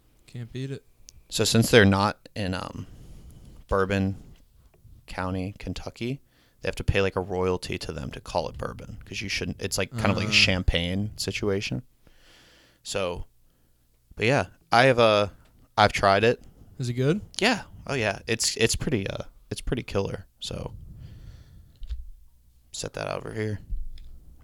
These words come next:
Speaker 1: Heck
Speaker 2: It's
Speaker 1: yeah.
Speaker 2: a, it's a good, uh, ornament for the, the vibes of the room. So,
Speaker 1: I like that.
Speaker 2: um,
Speaker 1: We gotta get some more bottles in here.
Speaker 2: <sighs> Yeah, yeah, we should. We should just set 'em out, but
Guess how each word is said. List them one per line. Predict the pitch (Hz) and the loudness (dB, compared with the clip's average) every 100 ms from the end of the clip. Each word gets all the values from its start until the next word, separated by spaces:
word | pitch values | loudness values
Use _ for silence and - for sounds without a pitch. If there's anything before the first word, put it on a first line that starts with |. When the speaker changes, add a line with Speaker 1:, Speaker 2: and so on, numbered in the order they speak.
| - | -12
Speaker 1:
Heck | 135 98 | -8 -4
Speaker 2:
It's | 123 | 0
Speaker 1:
yeah. | 107 | 0
Speaker 2:
a, | |
it's | - - | 2 2
a | |
good, | 101 110 | 4 6
uh, | 101 101 98 - - | 6 4 2 -6 -2
ornament | 107 104 101 95 | 4 6 4 4
for | 95 | 2
the, | 92 98 92 - - | 0 0 -4 -6 -4
the | 101 | 2
vibes | 95 95 104 101 | 4 2 0 -6
of | |
the | 107 | -6
room. | 95 98 104 - | -4 -4 -4 -8
So, | - 117 - - | -8 -8 -10 -12
Speaker 1:
I | 127 | -6
like | 151 - | -6 -6
that. | 95 95 - _ _ | -12 -12 -16 _ _
Speaker 2:
um, | 127 92 90 90 92 - - - - - - _ _ - | -8 -4 -4 -4 -6 -12 -20 -20 -20 -20 -20 _ _ -10
Speaker 1:
We | 127 | -8
gotta | |
get | 117 107 | -6 -6
some | 110 | -4
more | 107 | -2
bottles | 104 113 131 107 101 | -2 -2 -2 -4 -8
in | 95 | -10
here. | 95 101 - - - - | -10 -10 -14 -18 -12 -8
Speaker 2:
<sighs> | - - - | -6 -8 4
Yeah, | 113 156 95 | 10 10 10
yeah, | 101 123 95 95 | 6 6 6 4
we | |
should. | 98 120 98 90 - - | 2 4 4 2 -8 -12
We | 104 | -8
should | - 101 - | -6 -6 -6
just | 98 - - | -6 -8 -8
set | - 95 | 0 0
'em | 95 | 2
out, | 98 98 - | 0 -2 -4
but | - - | -8 -8